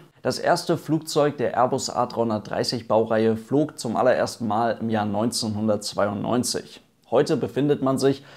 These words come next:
bei diesen Seriennummern knapp unter der Zahl zweitausend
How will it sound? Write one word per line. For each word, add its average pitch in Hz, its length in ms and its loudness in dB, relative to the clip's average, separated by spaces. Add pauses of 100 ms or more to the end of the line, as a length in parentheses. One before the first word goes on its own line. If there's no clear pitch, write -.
bei 110 140 -2
diesen 110 380 -2
Seriennummern 123 840 2
knapp - 380 -2
unter 110 240 -4
der 101 160 -4
Zahl 104 340 -2
zweitausend 127 1000 -2